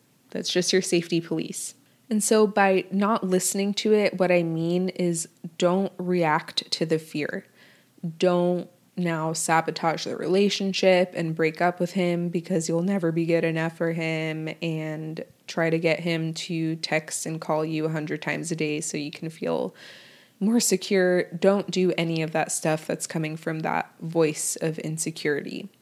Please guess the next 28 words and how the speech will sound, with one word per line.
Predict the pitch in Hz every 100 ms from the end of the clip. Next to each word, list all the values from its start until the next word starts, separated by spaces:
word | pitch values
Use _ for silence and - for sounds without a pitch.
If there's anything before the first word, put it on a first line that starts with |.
| - - - - _ -
Instead, | 180 - - 180 175 175 -
really | 170 170 196 196 202 202 196 175
relax | 180 175 165 165 160 180 - -
into | 170 170 -
the | 165 160
discomfort, | 160 160 - 160 - 147 - -
because | 185 175 175 165 - 170
here's | 202 226 220
the | 196
really | 170 170 170 165
good | 151 156 165
news, | 180 190 180
because | 170 165 160
I |
feel | 165 180
like | 180 170
everything | 160 165 165 160
I | 156
just | 156 160
said | - 151 147 -
up | 151
till | - 156
now | 156 143 147 151
sounded | - 143 147 -
like | 151 151 - - _ _ _
really | 180 170 165
bad | 156 156 147 165
news. | 190 214 220